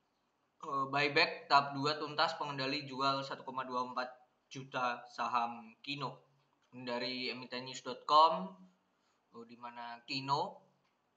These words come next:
eh, P T Kino Investindo sebagai pengendali, emiten Kino Indonesia Tbk telah menjual sedikit kepemilikan saham yang diperkirakan upaya mendapatkan dana kas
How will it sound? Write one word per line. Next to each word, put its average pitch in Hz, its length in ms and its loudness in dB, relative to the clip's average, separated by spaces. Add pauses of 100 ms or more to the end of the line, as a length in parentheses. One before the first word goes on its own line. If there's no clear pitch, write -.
(640)
eh, 117 160 -8
P - 60 -10 (180)
T - 60 -14 (340)
Kino 120 400 -4
Investindo 123 560 -10
sebagai 123 320 -10
pengendali, 123 800 -6 (240)
emiten 127 400 -10
Kino 123 160 -12
Indonesia 123 480 -14
Tbk 120 320 -6 (320)
telah 127 240 -4
menjual 135 480 -2
sedikit 139 400 -10
kepemilikan 135 480 -6
saham 139 400 4
yang 139 160 -4
diperkirakan 131 640 -4
upaya 135 160 0
mendapatkan 135 640 -4
dana 127 240 -4
kas 139 240 0